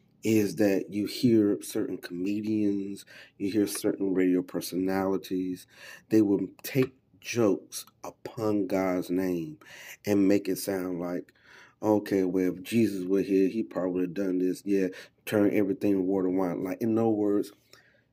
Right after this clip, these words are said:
you know, he, he, he would be the life of the party by just trying to get everybody drunk.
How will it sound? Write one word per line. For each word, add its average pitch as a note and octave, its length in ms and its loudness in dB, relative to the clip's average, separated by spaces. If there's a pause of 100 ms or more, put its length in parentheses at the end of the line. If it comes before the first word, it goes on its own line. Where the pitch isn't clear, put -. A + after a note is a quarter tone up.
(100)
you A2+ 220 0
know, G#2 180 4
he, A#2 200 2
he, B2+ 260 -2
he C#3 120 2
would A#2 160 4
be A2+ 120 6
the G#2+ 80 4
life G2+ 320 2
of F#2 60 -6
the F#2+ 60 -10
party G2+ 400 -2
by F#2+ 280 -4
just F#2 320 -6
trying G2 180 -4
to F#2+ 60 -2
get G2 220 0
everybody F2+ 480 0
drunk. E2+ 380 -6